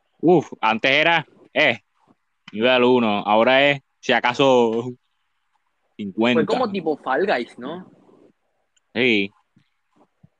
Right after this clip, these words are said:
Speaker 2: Fall Guys duró una semana, literalmente duró dos semanas vivo.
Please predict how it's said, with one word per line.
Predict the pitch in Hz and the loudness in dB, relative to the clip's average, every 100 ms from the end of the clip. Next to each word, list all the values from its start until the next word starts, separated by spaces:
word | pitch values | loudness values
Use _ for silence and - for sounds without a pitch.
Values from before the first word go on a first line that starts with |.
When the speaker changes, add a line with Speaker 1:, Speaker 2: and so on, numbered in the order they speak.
| _ | _
Speaker 2:
Fall | - 160 | -8 -4
Guys | 202 240 | -2 -2
duró | 202 160 | -4 -4
una | 175 | -6
semana, | 170 151 127 123 | -8 -8 -8 -10
literalmente | 123 143 151 185 202 | -10 -8 -8 -8 -6
duró | 170 170 | -6 -6
dos | 175 - | -6 -10
semanas | 196 190 180 170 _ _ _ - | -14 -14 -14 -18 _ _ _ -18
vivo. | - 120 - | -16 -16 -18